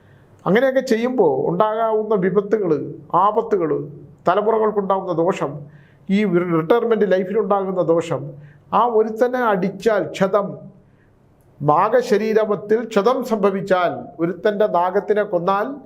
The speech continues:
ഏഴ് തലമുറ വരെ നമുക്ക് രോഗദുരിതങ്ങൾ പടർന്നു പിടിക്കുന്നതാണ് പരിഹാരമില്ലാതെ.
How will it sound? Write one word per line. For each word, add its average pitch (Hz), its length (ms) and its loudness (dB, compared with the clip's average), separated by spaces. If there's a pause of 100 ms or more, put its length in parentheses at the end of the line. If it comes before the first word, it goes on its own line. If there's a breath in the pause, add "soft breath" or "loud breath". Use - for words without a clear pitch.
(560 loud breath)
ഏഴ് 240 300 2 (160)
തലമുറ 220 380 0
വരെ 202 220 2 (280)
നമുക്ക് 185 360 0
രോഗദുരിതങ്ങൾ 185 680 0 (100)
പടർന്നു 175 360 0
പിടിക്കുന്നതാണ് 175 520 0
പരിഹാരമില്ലാതെ. 151 760 0